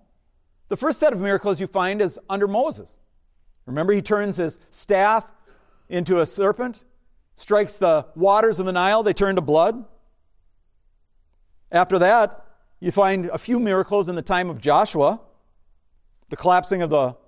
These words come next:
wall in Jericho, the sun standing still when they're in battle. But when did the next batch of miracles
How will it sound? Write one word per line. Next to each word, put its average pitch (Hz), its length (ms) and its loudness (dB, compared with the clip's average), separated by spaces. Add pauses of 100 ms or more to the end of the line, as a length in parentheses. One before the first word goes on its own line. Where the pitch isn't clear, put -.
(120)
wall 170 340 2
in 170 100 -2
Jericho, 165 600 0 (580)
the 160 100 0
sun 196 380 0
standing 185 380 -2
still 202 560 0 (100)
when 160 140 -4
they're 165 100 0
in 160 80 -2
battle. 165 440 2 (760)
But 226 120 -6
when 277 180 0
did 370 120 -4
the 311 80 -2
next 269 300 -6
batch 208 320 -2
of 170 100 -10
miracles 175 600 -8